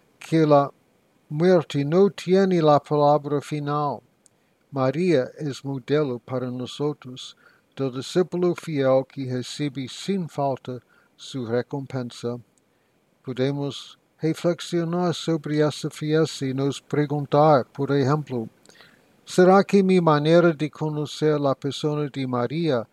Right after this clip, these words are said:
ha cambiado y ha profundizado desde la primera vez que yo conocí a María? Y también, ¿cuál es el papel que María ejerce en mi vida espiritual?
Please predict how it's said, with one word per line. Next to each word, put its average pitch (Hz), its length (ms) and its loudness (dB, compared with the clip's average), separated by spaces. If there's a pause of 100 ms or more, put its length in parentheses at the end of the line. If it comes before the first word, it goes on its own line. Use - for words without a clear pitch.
(340)
ha 131 160 -4
cambiado 127 920 0 (380)
y 139 140 -6
ha 135 160 2
profundizado 135 1200 -2 (240)
desde 147 340 0
la 139 160 2
primera 139 480 -2
vez 151 460 -2 (180)
que - 180 -14
yo 139 160 0
conocí 135 600 -8
a 120 80 -2
María? 113 640 -6 (1040)
Y 135 100 -14
también, 139 680 -6 (600)
¿cuál 196 320 0
es 190 240 2
el 180 160 2
papel 170 640 2
que 170 160 -4
María 156 540 -2
ejerce 147 920 -4
en 139 80 -6
mi 135 160 -6
vida 131 320 -6
espiritual? 120 1040 -4